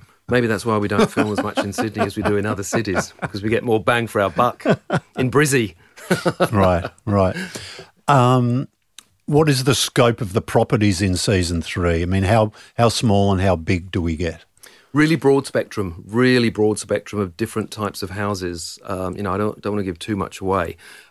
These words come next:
Speaker 1: um, but I've already, I've already mentioned that there are some beautiful Queenslanders up our sleeve in season three. Um, we've also got some lovely old houses. There's, there's a wonderful Sydney terrace in there at some stage,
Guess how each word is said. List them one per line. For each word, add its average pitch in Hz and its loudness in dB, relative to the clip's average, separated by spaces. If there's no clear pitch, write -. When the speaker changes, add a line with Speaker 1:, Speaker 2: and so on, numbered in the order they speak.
Speaker 1:
um, 95 -2
but 90 -4
I've 98 0
already, 101 2
I've 101 -4
already 101 0
mentioned 95 -4
that 90 -4
there 101 0
are 92 -2
some 95 -4
beautiful 90 -2
Queenslanders 87 -4
up - -12
our 87 -4
sleeve 90 -2
in 87 -4
season 90 -2
three. 98 0
Um, 95 0
we've 98 0
also 98 -2
got - -4
some 92 -4
lovely 92 0
old 90 2
houses. 95 -2
There's, 87 -6
there's 90 -4
a 90 0
wonderful 92 -2
Sydney 90 -6
terrace 92 -4
in 87 -4
there 104 -2
at - -8
some 95 -4
stage, 113 -2